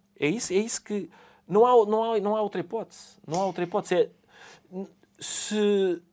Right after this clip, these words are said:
é, é, é do género, pá, ainda bem, apesar de tudo, ainda bem que sou um merdas. Eu estou mais ou menos tranquilo com isso.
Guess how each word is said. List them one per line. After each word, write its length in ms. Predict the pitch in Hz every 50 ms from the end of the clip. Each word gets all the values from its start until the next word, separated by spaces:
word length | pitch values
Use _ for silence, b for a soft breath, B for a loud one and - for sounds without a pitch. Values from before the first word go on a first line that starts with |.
| _
é, 100 | - 180
é, 360 | 185 160 175 190 185 - - - - 175
é 40 | 180
do 120 | 160 156
género, 460 | 127 120 123 110 104 101 95 95 - - _ _ _ _ _ _ _ _ -
pá, 140 | - - -
ainda 200 | - 120 120 127 123
bem, 200 | 143 - 147 165
apesar 260 | 175 - - - 220
de 40 | -
tudo, 140 | 240 226 247
ainda 200 | 254 262 269 247
bem 140 | - 262
que 80 | 247 -
sou 140 | - 285 294
um 60 | 247
merdas. 340 | 226 247 262 262 233 185 180
Eu 60 | 226
estou 120 | 233 247
mais 140 | 226 226 214
ou 60 | 226
menos 140 | 220 220 214
tranquilo 720 | - - 214 208 196 - - 202 190 170 160 156 160 175 170
com 180 | - 156 147
isso. 380 | 135 127 113 - - - -